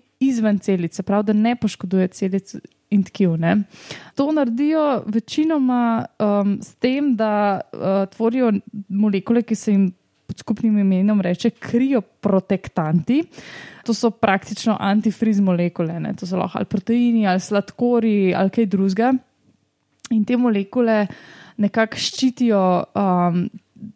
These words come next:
celice oziroma usmerijo vodo, um, izven celic in pomagajo oziroma, um, povzročijo, da se kristalizira na mestih v telesu, kjer ni škodljiva za, za, za organizem.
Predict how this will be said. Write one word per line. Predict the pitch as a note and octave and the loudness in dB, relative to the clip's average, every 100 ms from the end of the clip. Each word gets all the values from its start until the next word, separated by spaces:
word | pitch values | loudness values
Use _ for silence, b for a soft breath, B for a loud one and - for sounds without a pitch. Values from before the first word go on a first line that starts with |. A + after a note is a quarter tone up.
| _ | _
celice | - A3 A#3+ A3 | 0 0 0 0
oziroma | G#3+ G3 A#3+ A#3+ | 0 2 2 2
usmerijo | A3 G#3+ - A3+ A#3 B3 B3+ A#3+ G#3 F#3+ - F#3+ | 0 -2 -2 0 2 2 2 2 4 2 0 -2
vodo, | F3+ G3 G3 G#3+ G#3 F#3+ F3+ | 0 2 2 2 2 2 0
um, | - G#3 A3 G3 F#3+ F3+ F#3 F3+ - | -4 -10 -4 0 2 2 2 0 -2
izven | B3+ B3+ A#3 A3 | -2 0 0 0
celic | - A3 A3+ A3 - - - - | 0 2 2 0 -2 -8 -10 -4
in | G3+ F#3+ _ _ _ _ _ - | -4 -4 _ _ _ _ _ -2
pomagajo | G#3+ G#3 F#3+ F#3 A3+ A3 | 0 2 0 -2 0 0
oziroma, | G3 F#3 A3+ A3 G#3 G3+ G3 - - | 0 0 0 0 0 0 -2 -4 -6
um, | G3 F#3 | -4 -4
povzročijo, | F#3+ G3+ G3 F#3+ B3 A#3 | -2 -2 -2 -2 2 2
da | F#3+ G3 | 2 -4
se | - F#3+ F#3 F#3 | -2 0 0 0
kristalizira | G3 F#3 G3 F#3+ F3+ G3 G3+ F#3+ B B B | -2 -4 -2 -2 -2 -2 -2 -4 B B B
na | - F#3 F3+ | 0 2 2
mestih | F3+ G3 A3 A3+ A#3+ | 2 4 2 0 -4
v | - G#3+ | -2 -2
telesu, | G#3 F#3+ F#3+ - G#3 | 0 0 -2 -2 -4
kjer | - G3+ F#3+ | -2 0 2
ni | F3+ F#3+ G#3 A3 | 0 0 2 2
škodljiva | - F#3+ E3+ F3 D#3+ | 0 -4 -2 -2 -2
za, | D3+ D#3+ E3 D#3+ | -4 -2 -2 -2
za, | E3 E3 E3 D#3+ E3 | -2 -2 -2 -4 -6
za | E3 E3 D#3+ E3 | -4 -2 -2 0
organizem. | E3+ F3+ F3 E3 D#3+ | 2 6 6 4 2